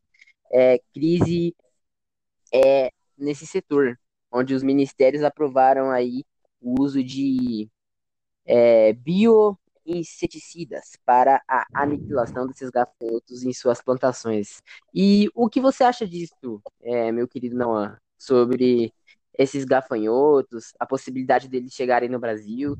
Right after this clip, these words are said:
que eles estão em direção ao Uruguai, mas estão aqui do lado. Já tem relatos aí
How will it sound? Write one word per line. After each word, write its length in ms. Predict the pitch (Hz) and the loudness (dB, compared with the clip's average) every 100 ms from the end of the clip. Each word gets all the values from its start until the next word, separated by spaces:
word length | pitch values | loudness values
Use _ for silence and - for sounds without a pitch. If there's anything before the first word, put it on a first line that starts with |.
| - | -10
que 260 | 120 113 | -4 -2
eles 240 | 110 113 117 | -4 -6 -12
estão 360 | - 120 117 | -6 -4 -2
em 160 | 117 117 | -4 -6
direção 380 | 117 113 - 120 | -6 -6 -4 0
ao 100 | 113 | 2
Uruguai, 420 | 107 104 110 131 | 2 2 4 2
mas 160 | 117 107 | 0 -4
estão 140 | 110 | -6
aqui 140 | 107 104 | -8 -4
do 100 | 104 | -2
lado. 520 | 90 107 120 113 113 - - _ - | 2 2 2 0 -10 -20 -20 _ -4
Já 80 | 107 | 0
tem 140 | 117 | 0
relatos 520 | 120 117 117 117 117 | 2 2 2 0 -2
aí 340 | 120 117 113 | -2 -2 -4